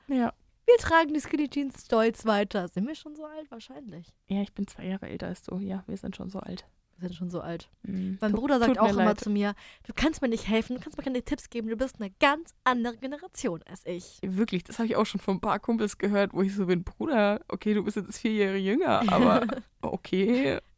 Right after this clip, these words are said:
Speaker 2: Ja, mein Bruder ist achtzehn und der ist eine ganz andere Generation, sagt er.
Speaker 1: Ja,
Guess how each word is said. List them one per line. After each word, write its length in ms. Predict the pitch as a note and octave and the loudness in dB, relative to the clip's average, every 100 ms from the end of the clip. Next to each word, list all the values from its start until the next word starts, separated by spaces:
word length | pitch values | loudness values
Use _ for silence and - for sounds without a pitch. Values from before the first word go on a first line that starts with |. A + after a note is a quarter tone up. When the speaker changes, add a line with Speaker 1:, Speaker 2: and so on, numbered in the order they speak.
| D4 | 0
Speaker 2:
Ja, 80 | - | 2
mein 180 | A3 G#3+ | 2 0
Bruder 200 | A3+ G3+ | 0 -2
ist 140 | F#3+ | -2
achtzehn 440 | E3 E3 - B3+ D#4 | -6 -8 -6 -4 -4
und 240 | F#3 G3 | -6 -6
der 180 | G3+ F#3+ | -4 -4
ist 220 | G3 - | -4 -8
eine 160 | G3+ G3 - | -8 -10 -8
ganz 320 | F3 D3 D#3+ | -8 -6 -12
andere 360 | - G3 A#3 C4+ | -12 -10 -10 -12
Generation, 760 | D4 D4+ D#4+ F#4 - G3+ D#3+ E3 _ _ _ | -12 -12 -12 -10 -6 -4 -6 -10 _ _ _
sagt 240 | G3 F3+ - | -4 -4 -4
er. 320 | F3+ D3+ D3+ - _ _ _ _ _ _ _ _ _ - | -2 -2 -6 -10 _ _ _ _ _ _ _ _ _ -4
Speaker 1:
Ja, 320 | G3+ F3+ F3+ | -2 -2 -4